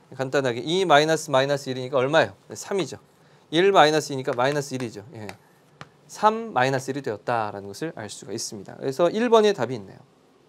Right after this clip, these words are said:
됐죠? 예. 그래서 뭐 요런 것도, 어, 일 차 변환, 예,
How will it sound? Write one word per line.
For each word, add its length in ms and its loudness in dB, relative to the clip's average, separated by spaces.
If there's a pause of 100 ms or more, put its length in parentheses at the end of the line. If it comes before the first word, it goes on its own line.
(120)
됐죠? 520 4
예. 140 -4 (400)
그래서 220 4
뭐 380 10
요런 280 6
것도, 540 6
어, 340 2
일 160 -4
차 200 6
변환, 520 4
예, 360 -2